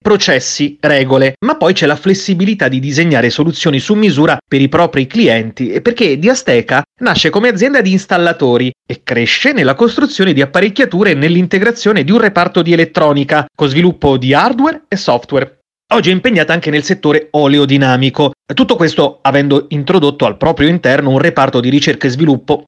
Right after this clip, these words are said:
che significa futuro. Pensare in grande e pensare insieme. Questa è la ricetta vincente che lega tecnologie e persone, che fa letteralmente la differenza.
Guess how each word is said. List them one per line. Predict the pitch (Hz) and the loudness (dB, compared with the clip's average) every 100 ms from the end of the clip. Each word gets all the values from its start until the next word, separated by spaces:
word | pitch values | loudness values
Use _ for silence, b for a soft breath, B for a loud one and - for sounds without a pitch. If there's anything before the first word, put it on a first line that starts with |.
| _ | _
che | - 147 | -6 -4
significa | 175 139 123 135 127 | -2 -4 -2 0 -2
futuro. | 113 143 135 127 120 123 117 _ | -2 -8 -4 -2 2 2 0 _
Pensare | 160 139 240 277 | -2 0 0 2
in | 208 | 2
grande | 190 247 320 196 | 2 0 0 -2
e | |
pensare | 156 185 180 170 165 | -2 -4 -2 -2 0
insieme. | 165 147 - 123 117 120 - | -2 -6 -2 -2 0 -2 -4
Questa | - 170 - 123 | 0 0 0 0
è | |
la | 117 | 0
ricetta | 113 113 123 - | 0 -2 -4 -2
vincente | 117 117 143 139 127 | -4 -4 -4 -2 -4
che | 131 | 2
lega | 143 131 113 | 2 2 0
tecnologie | - - 165 160 147 240 | -4 -2 0 2 2 0
e | |
persone, | 233 160 - 123 113 113 _ | 0 -4 -2 0 0 -4 _
che | - | -6
fa | 233 127 | -2 0
letteralmente | 120 - 165 175 175 254 254 190 | -2 -2 0 0 0 -2 0 0
la | |
differenza. | 135 135 - 120 101 101 - 120 | 0 -2 -2 -2 -2 -6 -10 -12